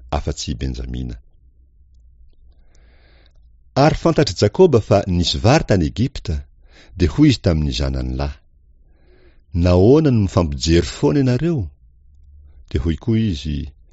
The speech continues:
"Indro efa reko fa misy vary any Egipta. Andeha midina any ianareo,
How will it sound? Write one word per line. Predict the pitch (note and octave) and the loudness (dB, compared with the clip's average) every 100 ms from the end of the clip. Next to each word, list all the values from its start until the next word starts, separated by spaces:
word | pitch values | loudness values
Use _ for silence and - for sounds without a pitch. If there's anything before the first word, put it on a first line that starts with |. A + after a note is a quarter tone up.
| _ - - - _ _ _ | _ -20 -20 -20 _ _ _
"Indro | C#3 E3+ C3+ F#2+ F#2 D#2 _ _ A2 | 4 6 4 2 0 -2 _ _ -2
efa | G#2 G#2+ F#2 | 0 2 2
reko | A#2+ D3+ - | 2 2 -2
fa | A2 F#2 | -2 0
misy | E2+ D2+ C2 | -2 -4 -4
vary | D#2+ G#2+ B2 G2+ | 0 2 4 2
any | D2+ B1+ | 0 -4
Egipta. | - F2+ - - C#2+ - _ - - - - | -8 -10 -10 -10 -12 -12 _ -20 -20 -10 -2
Andeha | F2 F2+ E3 | 2 4 6
midina | A3+ G3 E2+ G2+ | 6 4 2 2
any | D3+ | 4
ianareo, | D#3 C#3+ D3+ E3+ | 2 2 0 -2